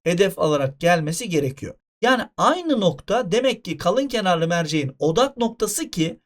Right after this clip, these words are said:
odağa doğru gelen ışık asal eksene paralel bir şekilde gidiyor. Kısacası ince kenarlı merceğin odak uzaklığının iki birim olduğunu anlıyorum.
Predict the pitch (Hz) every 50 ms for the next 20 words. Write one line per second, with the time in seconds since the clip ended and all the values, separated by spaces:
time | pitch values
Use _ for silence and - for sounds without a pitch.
0 | _ _ _ _ _ _ 156 160 160 160 180 220 269 311 302 285 254 226 208 190
1 | 185 170 165 180 180 170 160 147 147 139 - 247 277 - - - 175 165 - 214
2 | 202 180 160 - 180 160 156 143 - 165 160 170 180 208 220 202 160 139 - 156
3 | 135 139 139 147 190 226 233 - _ _ - 156 135 127 113 - - _ _ _
4 | _ _ _ _ _ - 302 320 - 294 214 156 139 135 - - 240 240 240 -
5 | _ _ _ _ 208 233 240 240 233 254 311 320 320 269 240 214 196 185 175 165
6 | 165 160 170 170 165 156 160 160 151 139 135 - - 156 160 160 233 254 254 -
7 | 196 165 185 175 165 - - 165 160 151 139 127 120 - _ 170 139 - 247 240
8 | 240 247 247 247 247 240 240 240 233 240 247 247 247 247 240 247 254 254 247 247
9 | 247 240 233